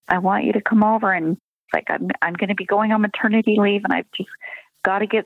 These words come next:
someone in here as soon as I can 'cause I, you know, I'm gonna be gone for a few months. And, um, anyway, so that's how it happened.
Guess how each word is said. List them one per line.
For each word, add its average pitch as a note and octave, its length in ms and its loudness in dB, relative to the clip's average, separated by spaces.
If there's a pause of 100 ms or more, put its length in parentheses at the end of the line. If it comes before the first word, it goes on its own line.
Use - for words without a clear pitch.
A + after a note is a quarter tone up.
someone G3+ 240 0
in G3+ 120 2
here G3+ 400 2
as G3 80 -4 (120)
soon G3 140 2
as F#3+ 100 -2
I G3 100 2
can G3 520 0
'cause - 220 -8
I, - 280 -4 (640)
you - 100 0
know, F3 40 2
I'm E3 140 -2
gonna E3+ 180 -2
be F#3 100 2
gone F#3 320 0
for F#3 140 2
a F3+ 40 -2
few F3+ 200 0
months. F3 420 0 (800)
And, D#3 380 0
um, D#3+ 500 0 (440)
anyway, D#3+ 300 2 (220)
so - 120 -6
that's E3+ 200 -2
how F#3+ 160 0
it G3 80 -2
happened. G3+ 380 -2